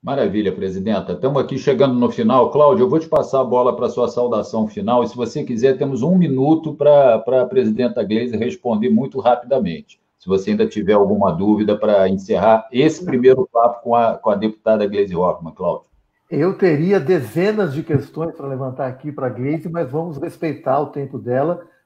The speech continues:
Speaker 2: pra que a gente possa ter uma outra oportunidade pra dar sequência aqui nessa conversa, que foi muito agradável e muito esclarecedora.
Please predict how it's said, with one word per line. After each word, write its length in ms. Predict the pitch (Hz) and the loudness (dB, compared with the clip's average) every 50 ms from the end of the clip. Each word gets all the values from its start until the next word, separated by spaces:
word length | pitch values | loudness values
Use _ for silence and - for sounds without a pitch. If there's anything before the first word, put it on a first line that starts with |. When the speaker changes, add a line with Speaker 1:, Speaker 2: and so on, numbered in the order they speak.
| _ - | _ -12
Speaker 2:
pra 100 | 131 123 | -8 -4
que 60 | 151 | -4
a 40 | 127 | -2
gente 180 | 131 127 - | -4 -4 -6
possa 320 | - 156 143 135 - 143 - | -4 -2 -2 -2 -2 -6 -6
ter 480 | - - 135 147 151 151 - - _ _ | -6 -2 -2 -2 -2 -2 -6 -12 _ _
uma 200 | - 131 131 143 | -6 -2 0 2
outra 360 | 131 131 147 175 180 180 170 170 | 2 4 4 4 4 2 2 -2
oportunidade 840 | 135 147 147 135 139 151 139 131 117 113 123 123 135 147 139 143 | 0 0 0 -2 0 -2 -4 -4 -4 -2 -2 -2 -2 -2 -4 -6
pra 200 | - 156 151 139 | -6 -4 -4 -4
dar 300 | 120 107 120 127 131 131 | -4 -4 -4 -4 -4 -4
sequência 560 | 131 - 151 - - 131 127 131 131 131 131 127 | -6 -8 -14 -12 -10 -8 -8 -8 -8 -8 -10 -12
aqui 360 | 120 _ 127 135 147 143 - _ _ _ _ _ _ - | -10 _ -6 -6 -6 -6 -8 _ _ _ _ _ _ -6
nessa 220 | 131 127 127 135 | -6 -4 -2 -2
conversa, 440 | - 143 127 104 120 127 135 131 - | -2 -2 -2 0 2 2 2 0 -2
que 100 | - - | -10 -8
foi 120 | - 135 127 | -4 -4 -2
muito 180 | 139 147 151 | -2 -2 -2
agradável 580 | 170 170 165 151 120 120 127 139 165 143 147 139 | 2 4 4 4 4 4 2 2 2 2 0 -2
e 40 | 127 | -2
muito 160 | 139 135 - | -4 -6 -8
esclarecedora. 720 | - - 156 151 156 139 - 175 156 120 120 113 104 98 | -8 -8 -6 -4 -4 -6 -6 -6 -6 -4 -4 -6 -6 -6